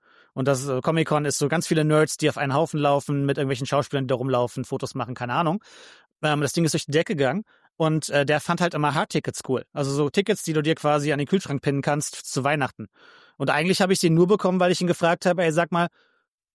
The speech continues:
wie verschickst denn du die Tickets?“ So, „Ja, wir sitzen uns abends hin auf die Couch, meine Frau und ich, und wir verschippen die.“ So, „Okay.“ Sag mal, „Hast du einen Lieblingsfilm?“ „Ja.“ „Welchen? Und so, wann hast du das letzte Mal gesehen?“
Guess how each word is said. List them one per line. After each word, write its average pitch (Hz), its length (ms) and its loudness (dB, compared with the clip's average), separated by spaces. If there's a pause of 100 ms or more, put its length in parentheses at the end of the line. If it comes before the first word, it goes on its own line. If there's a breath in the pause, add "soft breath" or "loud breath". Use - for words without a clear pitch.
(460)
wie 143 140 -6
verschickst - 400 -2
denn 254 60 0
du 175 80 2
die 143 100 -4
Tickets?“ - 420 -4
So, 139 140 -2
„Ja, 160 140 2
wir 160 80 0
sitzen 165 260 -6
uns 160 120 -4
abends 160 320 -2
hin 190 180 -2
auf 170 120 -2
die 156 100 -4
Couch, 170 320 0
meine 151 180 0
Frau 160 260 0
und 156 100 -2
ich, 165 140 -4
und 160 80 -2
wir 151 60 -10
verschippen 170 340 -6
die.“ 127 160 -6 (360 soft breath)
So, - 160 -8
„Okay.“ 156 340 0 (420)
Sag 143 80 -6
mal, 139 140 0
„Hast 175 160 -2
du 175 40 4
einen 156 60 2
Lieblingsfilm?“ 208 600 -2 (500)
„Ja.“ 135 220 -4 (180)
„Welchen? 143 440 -2
Und 135 200 -8
so, 160 140 -2
wann 147 120 0
hast 165 140 0
du 180 40 2
das 151 80 -2
letzte 170 220 0
Mal 147 200 2
gesehen?“ 139 360 0